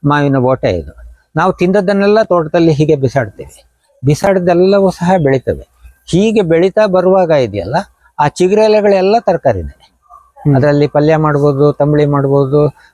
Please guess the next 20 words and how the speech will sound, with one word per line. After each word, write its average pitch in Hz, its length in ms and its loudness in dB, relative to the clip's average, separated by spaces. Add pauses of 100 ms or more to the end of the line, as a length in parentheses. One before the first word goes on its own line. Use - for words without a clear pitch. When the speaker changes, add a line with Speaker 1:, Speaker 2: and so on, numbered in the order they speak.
(140)
Speaker 1:
ಗೊಜ್ಜು 143 260 -2
ಮಾಡ್ಬೋದು, 139 680 0 (340)
ಚಟ್ನಿ 156 260 -2
ಮಾಡ್ಬೋದು. 90 460 -6 (840)
ಆ, 220 100 0
ಬಲ್ತ 208 360 -2
ಮೇಲೆ 202 160 0
ಹಸುಗೆ. 113 560 -4 (420)
ಆಮೇಲೆ 208 760 0
ಪ್ರತಿ 175 360 0
ವರ್ಷನೂ 202 480 0
ಮೂರ್ 185 220 0
ಸಲ 185 200 0
ಚಿಗುರುತ್ತೆ, 170 460 0
ಮೂರ್ 160 260 0
ಸಲನೂ 160 380 -2
ಸಹ 165 160 -2
ಚಿಗುರೆಲೆ 143 480 0
ತರಕಾರಿಯಾಗಿ 117 580 -2
ಸಿಗುತ್ತೆ. - 440 -14